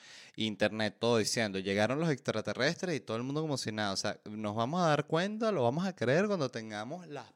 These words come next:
patas abiertas así y el extraterrestre así con una tenaza abriendo la pepa. O sea, va a ser muy fuerte. Y recuérdense de mí cuando estén así con las patas abiertas, van a decir,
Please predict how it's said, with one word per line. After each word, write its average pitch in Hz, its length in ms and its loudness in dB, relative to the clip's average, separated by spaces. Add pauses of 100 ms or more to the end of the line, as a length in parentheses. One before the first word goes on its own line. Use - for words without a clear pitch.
(160)
patas 143 360 -6
abiertas 135 600 -6
así 165 400 -4
y 135 80 -2
el 123 80 0
extraterrestre 113 720 -4
así 151 320 -6
con 147 160 -6
una 147 180 -2
tenaza 127 580 -4 (520)
abriendo 113 640 -2 (480)
la 110 260 2
pepa. 87 380 2
O 95 100 -6
sea, 85 400 2
va 95 200 4
a 117 40 4
ser 135 340 2
muy 151 300 0
fuerte. 104 460 4
Y - 40 4
recuérdense 104 600 2
de 123 140 2
mí 165 180 -2
cuando 117 260 -8
estén 110 220 -10
así 123 300 -10
con 107 180 -12
las 104 120 -14
patas 110 300 -14
abiertas, 175 640 -6
van 110 180 -2
a - 20 0
decir, 117 260 -2